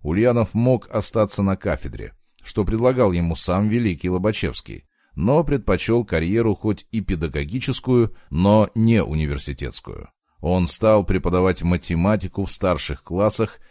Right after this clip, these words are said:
Дворянского института в Пензе. В тысяча восемьсот шестидесятом году был удостоен чина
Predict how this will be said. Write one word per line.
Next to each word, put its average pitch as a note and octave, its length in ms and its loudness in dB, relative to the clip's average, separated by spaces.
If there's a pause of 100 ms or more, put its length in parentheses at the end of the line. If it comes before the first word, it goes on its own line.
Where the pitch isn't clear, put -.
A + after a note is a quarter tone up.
(140)
Дворянского F2 760 0
института D#2+ 540 -4
в - 80 -8
Пензе. D2 500 -4 (340)
В - 120 -12
тысяча A#2 380 0
восемьсот F2+ 420 -2
шестидесятом D2 720 -6
году F2+ 460 -2 (160)
был G#2+ 340 2
удостоен E2 600 -2
чина A2 460 0